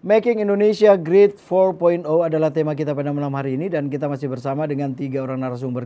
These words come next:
saya yang sangat luar biasa. Mas Yopan, eh,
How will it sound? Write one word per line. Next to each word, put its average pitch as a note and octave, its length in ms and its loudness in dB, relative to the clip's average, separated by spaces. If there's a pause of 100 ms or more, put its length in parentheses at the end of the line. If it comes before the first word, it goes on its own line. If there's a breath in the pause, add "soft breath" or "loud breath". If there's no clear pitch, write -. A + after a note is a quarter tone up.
saya C3+ 400 -4
yang C3 160 -2
sangat B2 240 -6
luar A#2+ 240 -4
biasa. A2+ 400 -6 (340 loud breath)
Mas F3+ 300 10
Yopan, F3+ 480 4
eh, F3+ 720 -2